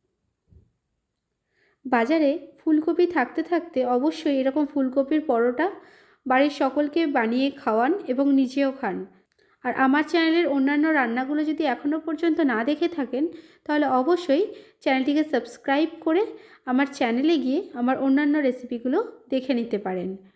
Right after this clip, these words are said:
আর এই রেসিপিটা যদি ভালো লাগে, অবশ্যই আমার চ্যানেলটিকে লাইক, শেয়ার এবং সাবস্ক্রাইব করে আমার পাশে থাকবেন। আর বেল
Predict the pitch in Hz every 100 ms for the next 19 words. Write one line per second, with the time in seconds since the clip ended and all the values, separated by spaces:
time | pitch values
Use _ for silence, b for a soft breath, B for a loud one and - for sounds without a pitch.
0 | b b _ _ _ _ _ _ 240 285
1 | 294 302 294 339 359 370 359 359 330 285
2 | 269 330 294 247 254 330 339 311 269 247
3 | 262 262 247 254 262 302 254 220 294 370
4 | - 262 247 294 262 254 247 233 - -
5 | 285 320 - 302 285 285 247 220 254 262
6 | 262 262 415 B B B 269 233 294